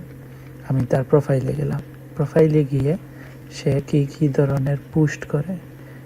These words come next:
সেই বিষয়গুলো দেখলাম এবং সে পোস্টের মধ্যে কোন কোন কালার বেশি ব্যবহার করে এবং সে আমার সাথে যখন চ্যাটে কথা বলছে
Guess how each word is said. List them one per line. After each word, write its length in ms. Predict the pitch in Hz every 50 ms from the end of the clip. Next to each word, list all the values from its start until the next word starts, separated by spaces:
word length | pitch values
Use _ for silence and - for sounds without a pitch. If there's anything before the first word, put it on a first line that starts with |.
| - - -
সেই 280 | - - 147 139 139
বিষয়গুলো 640 | 135 139 135 - - 143 135 131 131 131 131 131 127
দেখলাম 460 | 123 - 131 127 - - 151 135 135 - - - - - - - - - - - - - - - - - - -
এবং 480 | - 147 135 135 143 - 67 73 160 185 196 - - - - - -
সে 420 | - - - - 139 139 147 156 160 - - -
পোস্টের 480 | 160 156 151 - - - 170 165 156
মধ্যে 480 | 147 139 131 131 131 131 - 139 135 143 - - - - - - - - - - - - - - - - - - - - - - - - - - - - - -
কোন 260 | - - 175 165 165 156
কোন 420 | - - 180 185 196 202 214 226 - -
কালার 380 | - - 156 147 147 147 139 131 160 165 -
বেশি 360 | 139 127 143 135 - - 156
ব্যবহার 420 | 139 135 131 127 127 127 123 120 -
করে 240 | - - - 185 180 - - - - - - - - - - - - - - - 151
এবং 460 | 139 131 151 156 170 180 175 170 180 202 -
সে 340 | - - - - 143 127 143
আমার 340 | - - 147 139 147 165 170
সাথে 420 | - - 165 156 - - 151 135 135
যখন 480 | 139 143 139 - - 156 165 175 180 190 196 - - - - -
চ্যাটে 300 | - - 151 - - 151 143 -
কথা 260 | 160 151 143 165 143
বলছে 520 | 135 135 131 123 - - - - 156 170